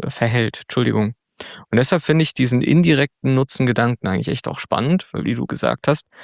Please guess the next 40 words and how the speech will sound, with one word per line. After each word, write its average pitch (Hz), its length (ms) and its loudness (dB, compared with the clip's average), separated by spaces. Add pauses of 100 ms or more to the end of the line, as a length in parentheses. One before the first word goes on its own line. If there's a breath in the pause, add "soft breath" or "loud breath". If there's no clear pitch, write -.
(160 loud breath)
wenn 120 140 4
man 127 120 4
sich 113 200 -4
besser - 260 -2
fühlt, 160 480 0
wenn 117 120 2
man 113 240 0 (500)
weniger 160 440 4
oft - 220 -4
krank 117 380 -2
wird, 123 320 0 (400)
dann 120 180 -2
kann 123 220 -2
man 151 160 2
in 123 100 -2
der 113 140 0
Regel 120 260 0
auch - 300 -2 (240)
auf - 240 -16
lange 143 280 0
Sicht 151 280 -2
kontinuierlicher 120 800 0
trainieren 113 400 0
und 117 160 -2
hat - 180 -6 (140)
deshalb 113 480 0
eben - 260 -8
mehr 110 340 0
Aufbau, - 560 -8 (260)
mehr 120 280 0
Leistungssteigerung. 123 960 -6 (760 loud breath)
Und 113 80 -2
was 117 160 2
ich 123 140 -2
in 123 80 4
dem 131 180 4
Kontext 156 480 -2
spannend 113 400 0
finde, 185 280 2
ist, - 280 -2